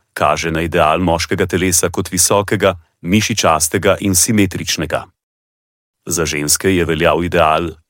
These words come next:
ki je vključeval polne obline. V srednjem veku so bila cenjena zelo vitka telesa, ne glede na spol. Ideali lepote so bili tesno povezani s pobožnostjo in vzdržnostjo.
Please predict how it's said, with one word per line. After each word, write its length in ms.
ki 160
je 80
vključeval 600
polne 280
obline. 480
V 80
srednjem 480
veku 340
so 160
bila 220
cenjena 500
zelo 280
vitka 340
telesa, 520
ne 200
glede 280
na 100
spol. 340
Ideali 460
lepote 520
so 160
bili 260
tesno 340
povezani 540
s 80
pobožnostjo 880
in 180
vzdržnostjo. 840